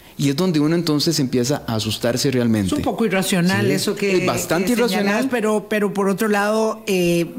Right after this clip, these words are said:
Speaker 2: es, es un hecho, eh,
Speaker 1: Es bastante
Speaker 2: es
Speaker 1: irracional.
Speaker 2: político probado.
Speaker 1: Claro, es bastante irracional, pero ya está probado en algunos países de, de, de América Latina,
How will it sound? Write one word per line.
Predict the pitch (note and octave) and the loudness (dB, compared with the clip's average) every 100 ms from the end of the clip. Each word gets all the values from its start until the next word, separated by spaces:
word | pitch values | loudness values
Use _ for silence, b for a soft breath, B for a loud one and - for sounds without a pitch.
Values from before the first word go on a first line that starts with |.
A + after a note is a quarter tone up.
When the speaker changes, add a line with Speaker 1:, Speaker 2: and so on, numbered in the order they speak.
| G3+ F#3+ - | 0 0 0
Speaker 2:
es, | G3+ - | -2 -2
es | G#3+ | 0
un | G#3 | 2
hecho, | G#3 G3+ B3 A3 B B B B - | 2 2 0 0 B B B B -6
eh, | E3+ D#3 C#3+ C#3+ | -2 0 2 0
Speaker 1:
Es | D3 | 0
bastante | F#3+ A3 G#3 | 0 0 0
Speaker 2:
es | A#3 | 0
Speaker 1:
irracional. | A#3 G3 G3 A#3 - | 2 2 0 -2 0
Speaker 2:
político | A#3 A3 A#3 C4 C#4+ A3 | 2 2 2 0 -2 -2
probado. | G#3+ G3 G#3 G3+ F#3 E3+ - - | 0 2 2 2 2 0 -4 -2
Speaker 1:
Claro, | F#3 B3 C#3+ | 0 2 0
es | E3 D#3 | 0 0
bastante | F#3 G3 G3 | 0 0 0
irracional, | G3+ G3 F#3 F#3 | 0 2 0 0
pero | G3+ E3+ | 0 0
ya | A#2+ | 0
está | B2+ - C#3+ | 0 0 -2
probado | D#3+ C3+ B2 D3 | 0 2 2 0
en | |
algunos | C3 A#2 B2+ C#3+ - | 0 2 2 0 -2
países | A#2+ A2+ C#3 | -2 0 2
de, | B2+ | 0
de, | A2+ B2 A2+ | 0 -2 -2
de | A#2+ | 0
América | G#2+ A2 B2 D3 | 0 0 0 0
Latina, | D3+ G#3 A3 | 0 2 2